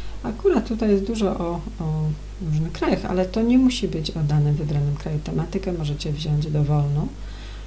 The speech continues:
Jest tu, zobaczcie, w inny sposób są wykresy, jedzenie, filmy, mapa. Tak, tylko tutaj na przykład zwróćcie uwagę, nie ma żadnej podstrony. Jest tak na razie, jest, jest to scrollowanie.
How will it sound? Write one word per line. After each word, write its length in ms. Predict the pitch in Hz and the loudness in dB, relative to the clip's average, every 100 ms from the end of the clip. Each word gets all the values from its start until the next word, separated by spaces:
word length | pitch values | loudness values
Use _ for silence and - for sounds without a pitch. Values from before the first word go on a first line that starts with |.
| - - | -8 -2
Jest 180 | 349 - | -2 -2
tu, 80 | 156 | -4
zobaczcie, 480 | 151 - - - 202 - - - - | -4 -4 -4 -6 -8 -8 -8 -8 2
w 20 | |
inny 220 | 214 190 | 4 4
sposób 460 | - 165 - 147 - | 0 -4 -4 -4 -4
są 180 | 156 | 0
wykresy, 680 | 151 151 - 185 - 180 160 - | 0 -2 -2 -2 -2 -2 -4 -4
jedzenie, 680 | 170 156 - - 156 151 151 | -4 -4 -4 -2 0 2 0
filmy, 580 | - - 151 151 151 151 208 190 151 | -2 -2 0 2 2 2 -2 0 2
mapa. 440 | 151 151 156 151 151 - - - - - - - - | 2 -2 -2 -2 -2 -8 -12 -12 -10 -10 -10 -10 -4
Tak, 300 | 349 349 - | -4 -4 -4
tylko 260 | 254 247 | -2 -2
tutaj 340 | 226 277 254 220 | -4 -2 2 2
na 100 | 202 | 2
przykład 220 | 220 196 | 0 0
zwróćcie 500 | 208 - - 208 196 | 0 -2 -6 0 0
uwagę, 360 | 190 196 202 | 0 0 2
nie 200 | 196 190 | 2 2
ma 140 | 190 180 | 2 0
żadnej 380 | 175 175 156 156 - | -2 -2 0 -2 -4
podstrony. 600 | 147 - 196 185 185 - | -4 -4 -2 -2 -4 -2
Jest 220 | 208 214 | 0 0
tak 180 | 190 - | -2 -4
na 80 | 180 | -4
razie, 260 | 180 175 | -2 -2
jest, 340 | 190 - - - | -2 0 0 0
jest 200 | 180 - | -4 -2
to 60 | |
scrollowanie. 800 | 180 - - 165 165 156 151 - | -4 -2 -4 -2 -2 0 0 -2